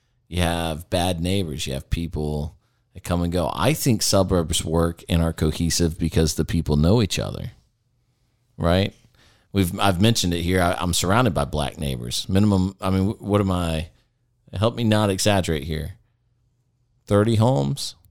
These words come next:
on the two streets that would compose my quote-unquote neighborhood.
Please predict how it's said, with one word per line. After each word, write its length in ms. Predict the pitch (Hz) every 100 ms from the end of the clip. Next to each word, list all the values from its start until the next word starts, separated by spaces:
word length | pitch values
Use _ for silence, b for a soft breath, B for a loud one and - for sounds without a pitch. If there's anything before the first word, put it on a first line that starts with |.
| _ _ -
on 140 | 107
the 60 | 104
two 220 | - 123
streets 560 | 110 - 120 120 - -
that 200 | 107 104
would 240 | 107 104 - 117 117 120
compose 460 | - 98 104 98 101
my 140 | 98
quote-unquote 520 | - 104 98 98 95
neighborhood. 640 | 90 95 107 101 123 117